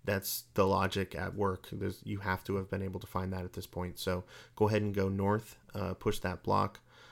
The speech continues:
Uh, don't use a mirror. Don't use a mirror to <laughs> try to despawn that block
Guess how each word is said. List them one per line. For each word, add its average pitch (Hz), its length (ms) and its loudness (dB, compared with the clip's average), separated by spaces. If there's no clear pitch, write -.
Uh, 78 180 -2
don't 110 260 6
use 147 180 6
a 147 60 6
mirror. 151 540 4
Don't 120 300 6
use 135 180 4
a 139 60 4
mirror 135 240 8
to 127 60 6
<laughs> - 40 -2
try - 480 4
to 135 120 8
despawn 143 560 6
that 156 280 10
block 143 380 8